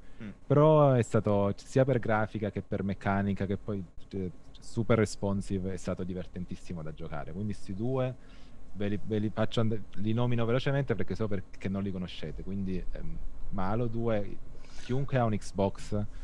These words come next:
Speaker 2: soprattutto dato che è, è già stato ottimizzato per la nuova generazione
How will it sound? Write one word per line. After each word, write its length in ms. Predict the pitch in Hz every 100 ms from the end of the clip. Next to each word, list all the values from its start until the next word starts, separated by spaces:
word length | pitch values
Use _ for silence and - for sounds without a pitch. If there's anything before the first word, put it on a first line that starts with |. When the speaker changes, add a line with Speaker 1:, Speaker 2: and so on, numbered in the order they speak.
| - -
Speaker 2:
soprattutto 480 | - 107 98 123 -
dato 240 | 120 117
che 280 | 107 101 98 - - -
è, 100 | 90 -
è 100 | 90
già 140 | 90 98
stato 200 | 107 101
ottimizzato 500 | - 95 90 92 92
per 100 | 90
la 60 |
nuova 240 | 90 90 87
generazione 840 | 85 82 - - - 101 104